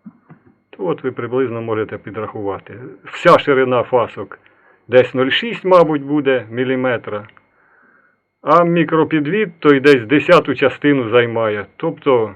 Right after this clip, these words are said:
десь якщо так, вісімсот мікрон зверху вниз, то десь вісімдесят мікрон шириною.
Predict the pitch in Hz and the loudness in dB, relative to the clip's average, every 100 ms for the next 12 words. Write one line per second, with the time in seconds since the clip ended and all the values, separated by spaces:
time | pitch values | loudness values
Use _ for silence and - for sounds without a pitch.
0 | 104 104 135 - - - 98 98 101 113 | -10 -2 -2 -4 -16 -14 -14 -16 -20 _
1 | _ _ _ _ _ _ _ _ _ _ | _ _ _ _ _ _ _ _ _ _
2 | _ _ _ _ _ _ 139 113 107 123 | _ _ _ _ _ _ -14 -12 -12 -12
3 | 110 117 104 107 107 123 120 208 - - | -8 -6 -6 -10 -10 -10 -2 0 0 -2
4 | 156 156 165 170 165 127 104 _ 107 120 | -6 -4 0 2 2 0 -10 _ -6 -2
5 | 131 - 131 131 120 - 143 143 147 - | -2 -2 -4 -2 -4 -6 -6 -2 -2 -2
6 | 120 160 151 123 110 - 104 - 110 107 | -2 -2 -2 -8 -8 -8 -10 -12 -14 -10
7 | - 123 110 - 110 104 104 101 95 95 | -6 -4 -4 -4 -4 -4 -4 -8 -14 -18